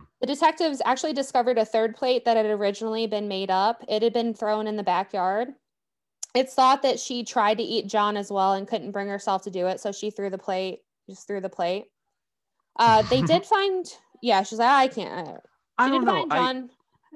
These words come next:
Speaker 2: I have a theory.
Speaker 1: Oh, please tell me, 'cause I always thought that sounded like a weak theory.
Speaker 2: I'm pretty sure that she had a plate herself.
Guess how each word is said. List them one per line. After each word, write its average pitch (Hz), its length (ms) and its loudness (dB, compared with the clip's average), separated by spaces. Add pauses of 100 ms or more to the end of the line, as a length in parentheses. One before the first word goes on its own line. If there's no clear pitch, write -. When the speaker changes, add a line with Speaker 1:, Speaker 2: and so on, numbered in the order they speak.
(260)
Speaker 2:
I 151 120 2
have 196 180 2
a 139 60 -2
theory. 90 500 -2 (500)
Speaker 1:
Oh, 302 240 6
please 359 320 -2
tell 247 160 -4
me, 190 140 -10
'cause 220 140 -8
I 240 180 0
always 311 240 0
thought 277 160 0
that 233 160 -2
sounded 240 220 -4
like 226 160 -6
a 196 60 -2
weak 180 240 -10
theory. 180 440 -8 (760)
Speaker 2:
I'm 104 200 -2
pretty 170 240 2
sure 98 580 2 (240)
that 98 300 -2
she 147 480 -6
had 113 260 2
a 101 60 -2
plate 98 260 -2
herself. 85 680 -8